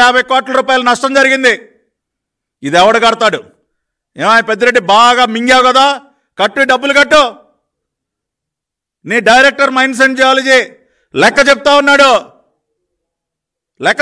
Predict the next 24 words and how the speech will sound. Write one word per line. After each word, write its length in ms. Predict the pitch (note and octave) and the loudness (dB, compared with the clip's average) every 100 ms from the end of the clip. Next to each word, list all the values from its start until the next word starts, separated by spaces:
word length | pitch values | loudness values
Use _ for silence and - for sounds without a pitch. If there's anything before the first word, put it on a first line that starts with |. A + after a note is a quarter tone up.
| C#4+ | 0
చెప్తా 200 | C#4 D4+ D4 | 0 0 0
ఉన్నాడయా 360 | C#4+ C#4+ C4+ C#4+ D4+ C4 _ _ _ _ _ | 2 2 4 4 2 -2 _ _ _ _ _
జిఎస్టీ 400 | C3 C4 C#4 C#4 C4+ | -4 0 0 -4 -4
ఇంటెలిజెన్స్ 420 | C4 C#4 C#4 B3 | -2 -2 -2 -2
వాళ్ళకి. 320 | B3+ B3+ C4 D4 C#4 - _ _ _ _ _ - | -2 0 0 0 0 -8 _ _ _ _ _ -2
కాబట్టి 360 | F3 B3+ C4+ B3+ A#3+ | 0 2 0 -2 -2
ఖచ్చితంగా 540 | A#3+ C#4 C#4+ C#4 C4+ G#3+ - _ _ _ _ _ - | -4 -2 -2 0 0 0 -6 _ _ _ _ _ -4
ఏదైతే 540 | C#3 B3+ C4 C4+ C4+ C4 B3+ | 2 2 4 2 2 -2 0
పన్నెండు 280 | B3+ C4 C4 | -2 -2 -4
వందల 180 | B3+ B3+ B3 | -2 0 2
యాభై 200 | B3 B3 | 0 -2
కోట్ల 240 | C4 C4 C4 | -2 -2 -4
రూపాయల 240 | B3+ B3+ B3 A3+ | -2 0 0 0
నష్టం 240 | A#3+ C#4 C#4+ | -2 -2 -2
జరిగిందో 280 | C4+ C4 B3+ A#3 | -2 -2 -2 -2
రాష్ట్ర 220 | A3+ A3+ A#3 | -2 -4 -4
ఖజానాకి, 460 | A3 G3+ F#3+ D3+ A#2+ _ _ _ _ _ _ _ _ _ _ _ - | -2 -2 -4 -6 -12 _ _ _ _ _ _ _ _ _ _ _ 0
ఆ 120 | D#3 G3 | 2 4
డబ్బులు 360 | G#3+ A3 C#4 C#4 E3 - _ _ _ _ | 2 2 2 2 0 -8 _ _ _ _
సంబంధిత 600 | - F3+ A#3+ C4 B3+ B3+ B3 A#3+ | -4 -2 0 0 -2 -2 -2 2
శాఖ 200 | B3 B3 A#3+ | 0 2 0
మంత్రి 220 | A#3+ A#3+ A#3+ | -2 -2 -4
పెద్దిరెడ్డి 420 | B3 G3+ A#3+ A#3+ A#3+ | -4 -2 -2 -2 0
కట్టాలి. 380 | A#3 A3+ A#3+ E3 | -2 0 -2 -2